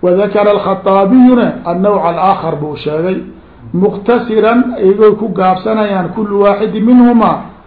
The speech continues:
على ما uu ku gaabsaday، رأى، uu arkay، أنه asaga يشكل، inuu macnaha ishkaal keeni karo. معرضا، asoo ka jeestay، عما رأى، wuxuu arkay، أنه لا يشكل.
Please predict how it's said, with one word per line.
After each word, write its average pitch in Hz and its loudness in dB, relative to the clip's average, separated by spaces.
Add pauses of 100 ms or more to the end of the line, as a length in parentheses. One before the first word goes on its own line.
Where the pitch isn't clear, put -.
(640)
على 196 2
ما 226 2
uu 202 0
ku 202 -4
gaabsaday، 214 0
رأى، 202 0
uu 226 0
arkay، 190 -4
أنه 202 0
asaga 196 -2
يشكل، 185 0 (720)
inuu 220 -2
macnaha 165 -6
ishkaal 165 -6 (100)
keeni 170 2
karo. 135 -12 (1040)
معرضا، 240 2
asoo 240 4
ka 247 0
jeestay، 196 2
عما 196 -2
رأى، 196 2
wuxuu 190 -2
arkay، 180 -4
أنه 185 -2
لا 165 -2
يشكل. 170 -4